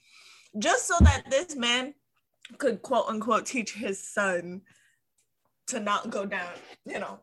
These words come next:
the queer path, the alphabet mafia path, as if that's such a bad thing.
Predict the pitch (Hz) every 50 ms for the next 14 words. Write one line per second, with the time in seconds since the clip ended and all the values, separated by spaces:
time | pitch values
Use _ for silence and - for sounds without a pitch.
0 | _ - 202 226 226 226 - - 254 233 208 196 190 - - 175 147 - - -
1 | - - 190 - 202 220 214 - 226 175 190 165 196 208 196 190 196 196 - 185
2 | 175 185 - - - 170 190 - - 247 269 285 311 302 311 - 254 262 254 -
3 | 269 247 247 240 214 202 196 190 185 190 190 190 _ - 190 190 202 202